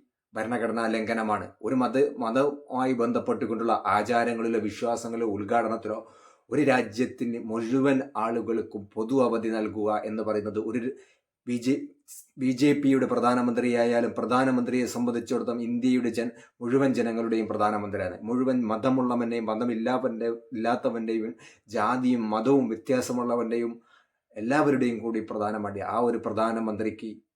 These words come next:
ഇന്ത്യയിൽ അത്തരത്തിൽ യാതൊരു ആഹ്വാനവും നടത്താനുള്ള അധികാരമില്ല. ഇന്നത്തെ ജനാധിപത്യ ഭരണകൂടം അനുസരിച്ച്, ഇന്നത്തെ ഭരണഘടന അനുസരിച്ച് ആ രീതിയിലുള്ള അത് അവകാശം ഒരു രാജ്യത്തിൻ്റെ പ്രധാനമന്ത്രിക്ക് ഒരു സംവിധാനത്തിനുമില്ല.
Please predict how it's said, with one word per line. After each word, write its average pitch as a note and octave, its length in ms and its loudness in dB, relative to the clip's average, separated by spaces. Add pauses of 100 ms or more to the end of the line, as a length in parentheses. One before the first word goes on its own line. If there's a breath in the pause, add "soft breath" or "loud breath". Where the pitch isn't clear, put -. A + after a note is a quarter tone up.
(400)
ഇന്ത്യയിൽ A2+ 420 -2 (120)
അത്തരത്തിൽ G#2+ 540 -6
യാതൊരു A2 520 0 (560)
ആഹ്വാനവും A2 760 -2
നടത്താനുള്ള G#2+ 580 -4 (240)
അധികാരമില്ല. G2+ 680 -2 (580)
ഇന്നത്തെ A#2+ 240 -2
ജനാധിപത്യ A#2 680 -2
ഭരണകൂടം B2 680 2
അനുസരിച്ച്, G#2+ 520 -6 (120)
ഇന്നത്തെ A2+ 400 -6
ഭരണഘടന A2 640 -2
അനുസരിച്ച് G2+ 560 -10 (140)
ആ G2+ 180 -4
രീതിയിലുള്ള G2+ 500 -6 (360)
അത് G2+ 300 -8 (200)
അവകാശം G#2+ 580 -4 (420 soft breath)
ഒരു A#2 140 -8
രാജ്യത്തിൻ്റെ A2+ 500 -2
പ്രധാനമന്ത്രിക്ക് G#2 800 -4
ഒരു G#2 140 0
സംവിധാനത്തിനുമില്ല. F#2+ 920 -6